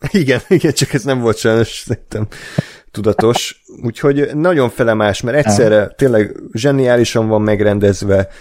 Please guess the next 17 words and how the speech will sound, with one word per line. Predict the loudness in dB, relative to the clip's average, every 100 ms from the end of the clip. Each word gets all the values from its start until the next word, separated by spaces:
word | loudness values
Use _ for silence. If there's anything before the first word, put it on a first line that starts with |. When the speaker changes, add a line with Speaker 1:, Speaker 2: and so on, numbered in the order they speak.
| -20 -4
Speaker 1:
vannak | -2 0 2
benne | 2 0
nagyon | 0 2 2
erős | 4 2 0
pillanatok, | -2 0 2 0 -2 -4
és | -4
tényleg, | -2 0 2
ahogy | 2 0
a | 0
vallásról | 2 2 2 -2 -2
beszél, | 0 0 -2 -4
a | -2
vallási | 2 2 0 -2
fanatizmusból, | -4 -2 -2 -2 0 -2 0 0 2 0 -6 -20 -8
ról, | 0 2 2
hogy | 0 -4 -2
mennyire | 0 2 4 4